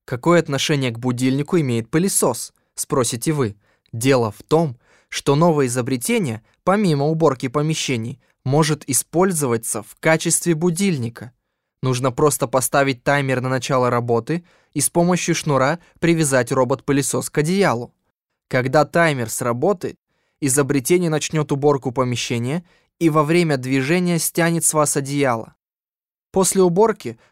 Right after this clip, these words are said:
робот-пылесос сам избавляется от накопившегося мусора, выбрасывая его из себя в небольших картонных мешочках.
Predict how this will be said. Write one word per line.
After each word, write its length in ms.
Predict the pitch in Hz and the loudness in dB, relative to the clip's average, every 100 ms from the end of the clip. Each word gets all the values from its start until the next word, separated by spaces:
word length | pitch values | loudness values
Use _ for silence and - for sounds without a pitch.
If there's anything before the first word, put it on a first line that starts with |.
| - | -2
робот-пылесос 840 | 147 190 190 - 170 165 196 175 | 0 2 0 0 0 0 0 0
сам 300 | - 180 151 | 0 0 0
избавляется 580 | 131 135 131 160 175 165 | 0 0 2 0 0 -4
от 80 | |
накопившегося 800 | 156 143 135 123 117 - 123 - | -4 -4 -4 -4 -6 -4 -4 -2
мусора, 480 | 156 160 - 117 110 _ _ - | 0 0 -2 -6 -10 _ _ -4
выбрасывая 640 | 131 123 156 170 170 151 | -2 2 2 2 0 2
его 220 | 139 135 | 2 2
из 120 | 131 120 | 0 -2
себя 420 | 127 117 165 185 | -4 0 0 -2
в 120 | 165 | -4
небольших 520 | 190 190 170 - 123 | 0 0 0 -2 -4
картонных 560 | - 123 123 117 120 - | -4 -2 0 -2 -4 -6
мешочках. 600 | 147 - 117 - - | -6 -4 -6 -8 -20